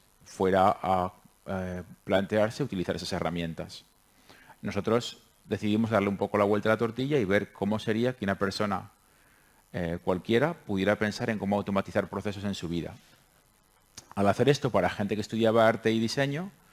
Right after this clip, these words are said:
nos dimos cuenta que, que la única diferencia que había entre un estudiante de, de primero de diseño y un estudiante de, de cuarto de la eso era que tenía más pelo en el pecho.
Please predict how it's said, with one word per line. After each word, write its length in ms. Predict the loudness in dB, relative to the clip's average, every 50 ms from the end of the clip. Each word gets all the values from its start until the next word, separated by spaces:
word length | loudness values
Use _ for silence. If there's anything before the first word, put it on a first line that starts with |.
| _ -20 -20 -20 -20 -16 -10
nos 100 | -8 -6
dimos 240 | -4 -2 -2 -2 -2
cuenta 380 | 0 0 0 2 2 0 0 0
que, 480 | 0 -2 0 0 -2 -4 -6 -8 -10 -10 _
que 80 | -2 0
la 60 | 2
única 180 | 2 4 4 4
diferencia 460 | 2 2 2 0 0 0 0 -2 0
que 80 | 0 2
había 360 | 2 2 2 2 0 0 -4
entre 220 | -6 -6 -6 -6
un 60 | -6
estudiante 480 | -6 -6 -4 -2 0 0 0 2 0 2
de, 420 | 2 2 2 2 0 -2 -4 -6 -10 -10
de 160 | -6 -6 -6
primero 440 | -4 -2 -2 -2 0 0 0 2 2
de 100 | 2 0
diseño 480 | 0 -2 -2 -2 -2 -2 -2 -6 -8 -12 _ _ _ -20 -20 -20 -20 -20 _ -8
y 80 | -6 -4
un 60 | -4
estudiante 460 | -4 -2 0 0 0 0 0 0 0
de, 440 | 0 2 2 2 0 0 -2 -6 -8
de 140 | -8 -10 -6
cuarto 360 | 0 2 2 2 2 4 4
de 60 | 6
la 120 | 6 6 4
eso 400 | 4 0 -2 -6 -6 -6 -8 -14 _ _ _ _ _ _ _ _ _ _ -20 _ -6
era 240 | -2 2 2 2
que 100 | 2 2
tenía 280 | 0 0 0 0 0 0
más 180 | 0 -2 -4 -4
pelo 240 | -4 -4 -2 -2
en 60 | -2 -4
el 80 | -6
pecho. 320 | -6 -8 -10 -10 -10 -16